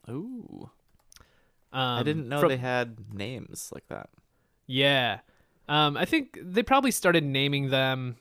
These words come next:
Speaker 2: somewhere along the line, and they probably just, like, retrofit a name on the first season.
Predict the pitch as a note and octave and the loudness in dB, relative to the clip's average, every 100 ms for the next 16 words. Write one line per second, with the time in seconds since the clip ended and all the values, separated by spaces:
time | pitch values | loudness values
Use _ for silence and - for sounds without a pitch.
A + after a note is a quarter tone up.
0 | - - - B2+ C3 C3+ C3+ C3+ C#3 C3+ | -6 -2 0 0 2 2 0 0 0 0
1 | C3+ C3+ C3+ A#2+ A#2 C3 B2+ B2 C3 A#2+ | 2 2 0 -2 -2 0 -2 -4 -4 -4
2 | A2+ A2+ - A#2+ - B2+ B2 A#2+ A#2+ B2 | -2 -4 -2 -4 -2 -2 -2 -2 -4 -4
3 | A#2+ A#2+ A#2+ - B2 B2 - C3 B2 B2 | -4 -4 -6 -4 -4 -2 -4 -4 -4 -6
4 | B2 | -8